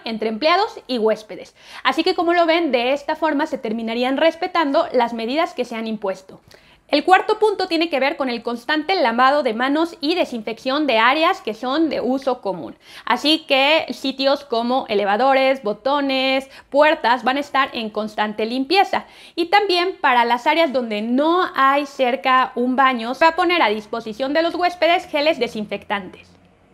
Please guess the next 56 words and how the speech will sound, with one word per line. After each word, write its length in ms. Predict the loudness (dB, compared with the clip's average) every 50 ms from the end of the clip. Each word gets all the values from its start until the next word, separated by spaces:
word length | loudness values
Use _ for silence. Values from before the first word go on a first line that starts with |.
| _ _ _ _ _ -20 -20 -20 -20 -20 -20 _ 0
En 200 | 2 2 2 4
cuanto 280 | 4 2 2 2 2 2
al 120 | 2 2
uso 180 | 2 2 2 0
de 140 | 0 0
calefacción 800 | 0 0 0 2 0 0 0 -2 -4 -4 -6 -6 -4 -4 -2 -2
y 80 | -2 -2
aire 180 | -2 0 0 0
acondicionado, 720 | -2 -2 -4 -4 -4 -6 -6 -6 -4 -2 -2 -2 -2 -2
que 80 | -4 -4
es 100 | -2 0
bastante 640 | 0 -2 -2 -2 -4 -4 -2 -2 -2 0 0 0 0
importante 520 | -2 -2 -2 -4 -2 -2 -2 -4 -2 -4
en 80 | -4 -2
una 160 | 0 0 -2
ciudad 380 | -2 -2 0 2 2 2 0 -2
como 280 | -6 -6 -4 -4 -2 0
Las 180 | 0 0 0 0
Vegas, 320 | 2 2 4 4 2 2 0 -2 -8 -20 -20 -20 -14 -6
no 140 | -4 -2 -2
se 120 | -2 -2
piensa 440 | -2 -2 -2 -2 -2 0 0 0 0 0 -2
eliminar, 520 | -4 -4 -4 -4 -4 -2 -2 -2 -4 -4 -8 -14
simplemente 800 | _ -4 0 2 2 2 2 2 0 2 2 2 0 2 0 0 0
ser 380 | 0 0 0 0 2 0 0
mucho 560 | -2 -2 0 2 4 4 4 2 0 -4 -4 -2
más 240 | -2 -2 -2 -2
estricto 580 | -4 -4 -4 -4 -6 -6 -6 -6 -6 -6 -6 -6
en 140 | -4 -4 -2
los 140 | -2 -2 -4
controles 640 | -6 -8 -8 -6 -4 -2 0 0 2 2 0 0 0
del 160 | 2 2 4
aire 340 | 4 4 4 2 2 0 -2 -2
y 100 | -2 0
en 80 | 0 2
revisar 460 | 0 0 -2 -2 -2 0 -2 0 -2
que 100 | -4 -8
todos 480 | -6 -4 -2 -2 0 0 0 0 -2
estos 300 | -4 -6 -6 -8 -10 -8
filtros 340 | -6 -6 -6 -4 -4 -4 -4
estén 400 | -4 -6 -8 -6 -4 -4 -4 -4
funcionando 560 | -4 -4 -4 -2 -2 -2 -2 0 0 2 2
de 80 | 0 0
forma 380 | 0 -2 -2 -2 0 -2 0 0
correcta. 460 | 2 2 2 2 2 0 -2 -2 -2 0
El 220 | 2 2 2 2
sexto 420 | 2 2 0 0 0 -2 -2 0
punto 340 | 0 0 0 2 2 0 0
tiene 260 | 2 0 0 0 0
que 120 | 0 0 0
ver 220 | 2 2 0 0
con 180 | -2 -4 -2 -2
el 160 | -2 -4 -4
control 460 | -4 -6 -6 -4 -2 0 0 0 0
de 80 | 0 0
incidentes, 720 | -2 -2 -4 -6 -6 -6 -6 -6 -6 -8 -12 -14 -16 -18